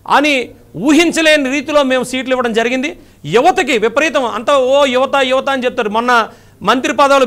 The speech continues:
బీసీలకు ఇచ్చేసామని చెప్పి చూ-, ఏదో ప్రచారం చేస్తారు. అలా మేము ప్రచారం చేసుకుంటే యువతని irrespective of caste, creed, ఏ,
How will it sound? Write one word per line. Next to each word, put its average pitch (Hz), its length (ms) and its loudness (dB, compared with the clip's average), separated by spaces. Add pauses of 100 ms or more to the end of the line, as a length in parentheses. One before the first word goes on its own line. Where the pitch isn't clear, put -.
బీసీలకు 277 400 -2
ఇచ్చేసామని 269 520 -2
చెప్పి 247 220 -2
చూ-, 240 160 0 (840)
ఏదో 240 100 2 (100)
ప్రచారం 262 380 2
చేస్తారు. 220 340 0 (380)
అలా 240 160 6 (100)
మేము 262 220 2
ప్రచారం 277 400 4
చేసుకుంటే 254 440 0 (580)
యువతని 277 440 4 (640)
irrespective 294 760 2
of 269 60 2 (140)
caste, 269 400 4
creed, 285 260 2 (520)
ఏ, 262 60 2